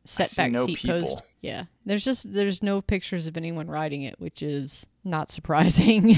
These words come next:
Speaker 2: <laughs> honestly.
Speaker 1: Hmm. Okay, so, uh, mo-,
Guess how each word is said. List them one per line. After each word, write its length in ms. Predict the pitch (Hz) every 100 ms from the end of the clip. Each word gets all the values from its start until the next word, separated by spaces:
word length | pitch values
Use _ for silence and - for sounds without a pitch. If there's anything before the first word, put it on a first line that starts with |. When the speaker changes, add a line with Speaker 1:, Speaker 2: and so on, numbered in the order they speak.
| - 185
Speaker 2:
<laughs> 260 | 208 226
honestly. 800 | 190 180 185 - 202 214 196 180 _ _ _ _ _ -
Speaker 1:
Hmm. 140 | 85 - -
Okay, 240 | 123 87 -
so, 320 | - 117 98 - _ _ _ _ -
uh, 260 | 95 92 -
mo-, 200 | 117 110